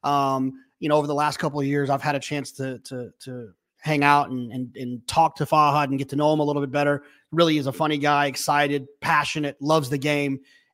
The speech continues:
And, uh, their operation at Qatar Racing, uh, is always exciting. So make sure that you're, uh, checking that out. Ever So Mischievous, uh, hope to see that horse back soon. You Almost Had Me.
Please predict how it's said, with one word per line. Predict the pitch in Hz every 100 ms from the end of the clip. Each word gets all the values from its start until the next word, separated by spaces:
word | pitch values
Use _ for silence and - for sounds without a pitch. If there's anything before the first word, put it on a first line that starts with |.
| -
And, | 139 139 139 131
uh, | 135 131
their | 131 151
operation | 147 143 139 139 135 147
at | 135 -
Qatar | 135 147 135
Racing, | 135 135 135 123 - _ _ _ -
uh, |
is | 131 131 135
always | 143 143 127
exciting. | 127 - 123 107 101
So | - 117 - _
make | - 143
sure | - 151
that | 139 135
you're, | 139 139 135
uh, | 135
checking | 131 156 151
that | 143 143
out. | 139 143
Ever | 143
So | 139 160 147
Mischievous, | 135 - 180 170 165 - - _ _
uh, | 156 151 147 147 139
hope | 160 -
to |
see | 139 160
that | 151 156
horse | 165 151
back | - 165 160
soon. | 175 170
You | 175
Almost | 175 147
Had | - 165 175
Me. | 185